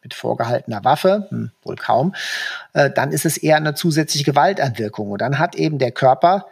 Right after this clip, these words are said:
Verletzungen, die einfach mit dem Erhängen allein nicht zu erklären sind. Und immer wenn wir das haben, dann spricht das für ein unfreiwilliges Erhängen. Also das ist auch etwas, was eben überprüft wird. Beim Würgen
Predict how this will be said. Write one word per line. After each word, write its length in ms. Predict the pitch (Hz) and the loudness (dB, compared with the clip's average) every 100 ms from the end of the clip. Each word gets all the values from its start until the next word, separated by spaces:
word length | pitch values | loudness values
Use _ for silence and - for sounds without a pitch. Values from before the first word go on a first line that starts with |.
| _ | _
Verletzungen, 760 | - 127 113 123 - 170 180 170 | -2 0 0 -2 -2 0 0 -2
die 160 | 156 | -4
einfach 360 | - 147 170 151 | -2 2 2 2
mit 160 | 147 139 | 0 0
dem 360 | 131 127 123 - _ _ | 0 -2 -6 -10 _ _
Erhängen 480 | - 110 123 151 175 | -10 -6 0 2 2
allein 560 | - 127 113 117 135 165 | 2 0 2 2 2 0
nicht 180 | 165 - | -2 -2
zu 120 | - | -2
erklären 460 | - 180 190 214 | 0 2 4 4
sind. 400 | 120 - - - _ - | 0 -6 -14 -18 _ -10
Und 60 | |
immer 200 | 123 127 | -4 -2
wenn 120 | 123 | -2
wir 80 | 117 | -4
das 280 | 107 120 - | -2 -2 0
haben, 340 | 151 151 185 196 - - | 2 2 0 -2 -10 -8
dann 340 | - 120 147 190 _ | -4 -2 -2 -4 _
spricht 440 | - - 147 - | -8 -2 -4 0
das 340 | 151 151 - - | 0 0 -6 -10
für 180 | - 147 | -6 -4
ein 60 | 143 | 0
unfreiwilliges 840 | 190 190 135 113 113 - 92 - | 0 2 2 0 -2 -6 -8 -10
Erhängen. 340 | - 90 104 - _ _ | -8 -10 -12 -16 _ _
Also 200 | 117 117 | -8 -4
das 160 | 127 147 | -4 -6
ist 180 | 139 | -4
auch 160 | - 143 | -2 -2
etwas, 400 | 160 - 143 - | -2 2 2 2
was 260 | 131 - - | 0 0 -4
eben 140 | 127 | -6
überprüft 600 | 127 135 - 110 95 - | -2 -2 -2 -8 -8 -12
wird. 220 | - - - - - - - - _ _ _ | -14 -14 -20 -16 -14 -14 -16 -20 _ _ _
Beim 280 | - 104 120 | -10 -4 2
Würgen 400 | 139 165 180 | 2 2 -2